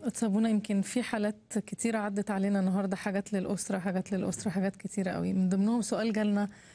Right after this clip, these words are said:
آه، في زوجة بتقول إنه، آه، زوجها بيتهمها بالخيانة، وهي مش عارفة تتعامل معاه إزاي وتعمل إيه.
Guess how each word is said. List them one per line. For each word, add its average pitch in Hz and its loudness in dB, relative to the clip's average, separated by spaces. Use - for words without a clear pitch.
آه، 190 0
في 214 -2
زوجة 202 2
بتقول 202 0
إنه، 180 2
آه، 185 2
زوجها 214 0
بيتهمها 190 0
بالخيانة، 175 -2
وهي 190 4
مش 185 0
عارفة 196 -4
تتعامل 185 0
معاه 175 2
إزاي 180 2
وتعمل 190 0
إيه. - -8